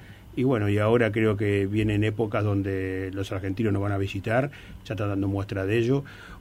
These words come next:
por su alta inflación interna que han tenido, que tiene que acomodar sus números, este, internamente, y eso nos ha permitido,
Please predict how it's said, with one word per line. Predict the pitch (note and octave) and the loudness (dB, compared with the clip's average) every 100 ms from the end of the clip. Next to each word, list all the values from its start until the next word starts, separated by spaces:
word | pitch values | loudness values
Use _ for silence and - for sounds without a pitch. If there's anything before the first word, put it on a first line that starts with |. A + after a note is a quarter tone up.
| - | 0
por | A#2+ G#2+ | 0 2
su | A#2+ A#2 | 4 4
alta | B2+ A#2 | 6 4
inflación | G#2+ A2 G2+ A#2 | 2 2 2 2
interna | G#2 A#2 A#2 A2 | 4 2 2 2
que | G2+ | 0
han | G2+ | -2
tenido, | G2+ A#2+ D#3 C3+ | 0 2 4 2
que | G#2 | 0
tiene | G2+ G2 | -2 -4
que | F#2+ | -4
acomodar | G#2 G2 G2 G2+ | -2 -2 0 0
sus | G2+ G2 | 0 0
números, | G#2+ G#2 G2 F#2+ - - - - - | 2 2 0 -2 -8 -18 -18 -16 -6
este, | A2 G2+ A2+ | -6 -2 0
internamente, | - A#2 G#2+ A2+ A2 A2 A#2 A#2+ | 0 0 0 2 2 4 4 4
y | C3 | 4
eso | A2+ | 4
nos | A2 G#2 | 0 0
ha | G#2 | -2
permitido, | G#2 G2+ G2 A2 G#2+ | 0 0 2 2 2